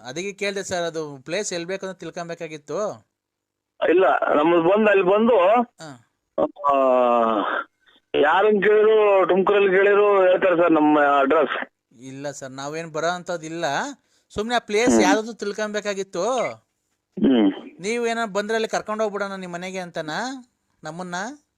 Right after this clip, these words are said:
Speaker 1: ಊಟ ಏನೋ ಉಪಚಾರ
Speaker 2: ಏನಿಲ್ಲ.
Speaker 1: ಮಾಡ್ತೀರಾ?
Speaker 2: ಏ-,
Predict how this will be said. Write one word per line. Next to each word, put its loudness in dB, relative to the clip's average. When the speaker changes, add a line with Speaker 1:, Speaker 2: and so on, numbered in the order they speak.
Speaker 1:
ಊಟ -4
ಏನೋ 2
ಉಪಚಾರ 4
Speaker 2:
ಏನಿಲ್ಲ. 4
Speaker 1:
ಮಾಡ್ತೀರಾ? 0
Speaker 2:
ಏ-, 4